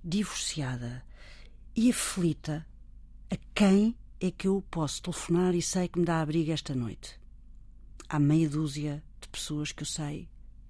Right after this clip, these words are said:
que posso. E destas pessoas, das minhas reportagens, eu não tenho a mínima dúvida que me arranjariam um sítio para eu dormir no, em casa delas. E, portanto, são, são laços fortíssimos, porque são, eh, histórias muito dramáticas que estas pe-,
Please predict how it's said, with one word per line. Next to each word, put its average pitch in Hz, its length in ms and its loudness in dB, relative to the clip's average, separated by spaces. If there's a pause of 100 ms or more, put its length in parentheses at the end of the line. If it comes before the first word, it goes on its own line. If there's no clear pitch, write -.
(100)
que - 100 -14
posso. - 440 -4 (340)
E 147 120 -2
destas 156 460 4
pessoas, 147 380 0
das 135 180 -4
minhas 143 200 2
reportagens, 139 760 -6 (180)
eu 175 100 4
não 160 140 6
tenho 147 280 4
a - 20 2
mínima 175 640 6
dúvida 151 520 -4 (500)
que - 80 -2
me 160 80 4
arranjariam 156 460 2
um 151 40 2
sítio - 280 -6
para 175 100 -4
eu 160 60 0
dormir 151 300 4
no, 139 380 2
em 156 80 0
casa 135 300 -4
delas. 120 380 -8 (520)
E, 147 80 -4
portanto, 143 300 0
são, 156 380 4
são 151 180 -2
laços 147 280 0
fortíssimos, 214 680 2 (380)
porque 190 400 -2
são, 180 540 4
eh, 190 60 2
histórias 180 480 0
muito 247 260 8
dramáticas 214 600 2
que 175 120 -6
estas - 180 -6
pe-, - 160 -14